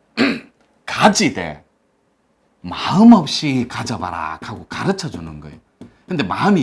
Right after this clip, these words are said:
있거든. 있으니까 고통이 유발되는 거예요. "가지되 그냥 진짜로 가져봐라." 이 뜻이에요. 입도해서. 자, 그러면 너는 습이 있는데,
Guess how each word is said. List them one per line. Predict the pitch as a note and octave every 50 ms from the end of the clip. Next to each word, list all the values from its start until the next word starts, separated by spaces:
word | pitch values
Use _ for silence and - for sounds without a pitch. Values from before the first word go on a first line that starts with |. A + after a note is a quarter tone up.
| G#2 F#2+
있거든. | - - F3+ D#3 - A2 G2 F#2+
있으니까 | - F3 D#3+ - A#3 A3 A#3 A#3 A#3 A#3 F#3+ E3 -
고통이 | - - F3 - - D#3+ B2+ A#2 G#2 F#2+ F2+ F2 - _ _ _ G#2+
유발되는 | A2 G#2+ A2+ G#2+ G#2 G#2+ G#2 F#2+ F#2+ F#2 F2+
거예요. | F#2 - _ _ _ _ _ _ _ _ _ _ _
"가지되 | - - F3+ F#3+ D#3 E3+ D#3 A2+ A#2+ G#2+ G2+ G2+ G2 F#2 F2+ E2 - _
그냥 | - - F#3 F3+ E3 C3 G#2+ G#2 G#2 G2+ F#2+ F2 F2 - _ _ _ _ _ _
진짜로 | - - - F#3 A3 C4 C#4 B3 - - A#3 G3+ F#3 F3+ F3+ F3 F3 E3+ E3+ E3+ - -
가져봐라." | - E3 C#3+ F3 C3 G2+ G2 F2 F2+ G#2+
이 | - F#3 F#3+
뜻이에요. | - A3 G3 - C#3 G#2+ F#2+ F#2 F#2 F2+ F#2 - _ _ _
입도해서. | - G3+ - - E3+ C3+ B2+ A#2 A#2 - E2 D2+ - _ _ _ _ _ _ - - -
자, | - A#2+ A#2
그러면 | - D3+ E3+ D#3+ C#3+ A#2+ A2 A2 G2+ F2+ D#2+ D#2 - _ _ _ _ _ _ _ _ _ _ _ _ _ _ -
너는 | - F3+ A#3 A#3+ A3 C#3+ F2+ D#2 - - _ _ _ _ _ _ -
습이 | - - - - A3 A3+ G3 A3 G#3 F3
있는데, | C3+ G#2+ F2 F2 F#2+ F#2+ F#2+ F#2 F2 D#2